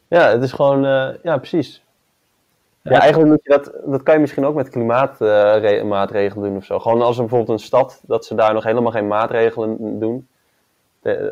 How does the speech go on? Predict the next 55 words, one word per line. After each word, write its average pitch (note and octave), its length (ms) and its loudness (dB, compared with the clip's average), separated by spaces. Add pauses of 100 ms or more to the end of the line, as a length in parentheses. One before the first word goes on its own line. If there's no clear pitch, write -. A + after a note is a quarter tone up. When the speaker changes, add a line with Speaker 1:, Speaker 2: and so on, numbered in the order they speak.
(100)
Speaker 1:
voor A2+ 260 -14
C - 40 -20
O A2+ 140 2
twee A2+ 240 0
beperking, A#2 540 -4 (240)
dat A2+ 140 -8
je G#2+ 80 -6
die A#2 100 0
gewoon A#2 140 0
laat A2+ 160 2
overstromen G#2+ 640 0
of F2 100 -12
zo. - 100 -6 (120)
Speaker 2:
<laughs> - 80 2
Speaker 1:
Gewoon G2+ 240 -2
om G#2 100 -4 (180)
ons A#2 160 -2
te C3+ 360 2
laten A#2+ 280 4
merken A2+ 320 -2
wat A#2 140 0
er B2 40 0
gaat A2+ 140 2
Speaker 2:
De - 40 -12
Speaker 1:
gebeuren. A2 260 -2
Speaker 2:
dijken A#2 320 -2
de A2+ 260 -4
<laughs> C3+ 80 -4
lek B2+ 220 -6
prikt. - 460 -8 (400)
Speaker 1:
Ja. A#2+ 320 -4 (1200)
Speaker 2:
Ja. A#2+ 140 -8
Speaker 1:
Zo, B2 260 0
dit D3 160 0
is F3+ 100 0
wat D#3+ 160 4
jullie A#2 220 0
doen. B2+ 320 -2 (140)
En - 280 -6
dan, A#2 300 -6
dan C3+ 100 -2
wordt D3+ 120 4
het B2+ 100 0
een A#2+ 80 2
beetje A2+ 220 2
werkelijk. A2 580 2
Eh, G#2+ 220 -6
en - 200 -10
dan B2 140 -8
wordt, A#2+ 240 -8
en A#2 80 -10
dan A#2 120 -8
komt B2 160 -6
het A2+ 100 -6
dichterbij. A2+ 600 -4